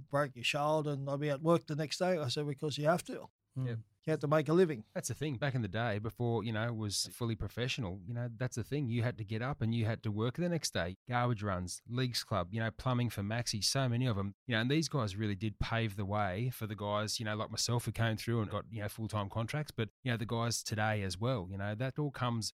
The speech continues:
Speaker 3: on the shoulders of the guys that played before us, which is why I think it's our job as the younger generation of the newly, sort of, newly retired, I've been retired six years, but to look after these guys and
Speaker 2: Mm.
Speaker 3: make sure that they get the just desserts for the effort that they put in to pave way for us all.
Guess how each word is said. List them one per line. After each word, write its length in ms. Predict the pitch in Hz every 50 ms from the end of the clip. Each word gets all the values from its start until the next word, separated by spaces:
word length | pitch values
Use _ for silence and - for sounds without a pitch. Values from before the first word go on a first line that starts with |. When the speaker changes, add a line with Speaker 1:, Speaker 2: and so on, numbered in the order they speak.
| _ _ 110
Speaker 3:
on 140 | 113 113
the 40 | 110 -
shoulders 600 | - - 110 110 117 117 101 85 98 117 117 -
of 220 | 101 104 104 98
the 60 | 110
guys 300 | 98 107 104 104 104 98
that 140 | 107 - -
played 440 | - 107 101 98 92 95 95 98 -
before 380 | 107 104 - - 110 123 117
us, 160 | 92 - - 110
which 140 | 104 -
is 120 | 110 95 101
why 200 | 104 104 104 101
I 40 | 98
think 160 | - 110 98
it's 240 | 104 - - - 110
our 140 | 113 113
job 340 | 117 95 101 95 117 131 131 - - -
as 160 | 98 92 101
the 60 | 98
younger 260 | 104 104 104 101 101
generation 580 | 90 104 101 98 98 98 98 101 95 - 107 98
of 60 | 92
the 100 | 92 98
newly, 380 | 101 104 104 107 98 101 92 -
sort 180 | - 104 98
of, 140 | 87 - 95
newly 260 | 101 104 104 98 92
retired, 300 | 85 85 - - 90 92
I've 60 | 92
been 120 | 92 90 87
retired 340 | 90 - - 107 95 92 -
six 220 | - 101 - -
years, 160 | 127 117 101
but 140 | 90 104 - _ _
to 80 | - 120
look 140 | 120 113
after 240 | 104 104 104 - 117
these 200 | 110 104 101 -
guys 300 | - 95 90 92 117 113
and 80 | 135 135
Speaker 2:
Mm. 60 | 120
Speaker 3:
make 160 | 107 101 -
sure 180 | - - 107 104
that 120 | 107 95
they 140 | 113 107 104
get 200 | 92 95 85 -
the 100 | 101 95
just 300 | - 104 98 - - -
desserts 340 | 98 87 101 101 101 - -
for 100 | - 110
the 120 | 104 104
effort 140 | 98 104 95
that 140 | 90 90 101
they 120 | 98 101
put 180 | - - 101 104
in 160 | 104 98 95 -
to 40 | -
pave 240 | - - 104 101 90
way 160 | 98 95 95
for 120 | - - 98
us 140 | 87 - 101
all. 240 | 101 107 98 -